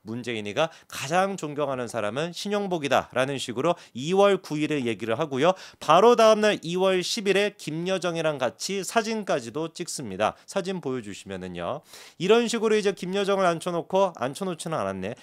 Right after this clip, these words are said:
김여정을 옆에다가 세워놓고 사진을 찍었었는데 저기 뒤에 지금 보이는 약간 추상적인 그림 같은 거 있죠. 저게 통이라고 하는 글자인데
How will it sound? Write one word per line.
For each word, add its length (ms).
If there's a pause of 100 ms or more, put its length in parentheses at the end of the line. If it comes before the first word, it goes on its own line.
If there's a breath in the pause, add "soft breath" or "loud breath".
김여정을 460
옆에다가 400
세워놓고 580 (140 loud breath)
사진을 480
찍었었는데 720 (180 loud breath)
저기 320
뒤에 360
지금 300
보이는 440
약간 400
추상적인 680
그림 300
같은 280
거 100
있죠. 380 (180 loud breath)
저게 320
통이라고 580
하는 200
글자인데 840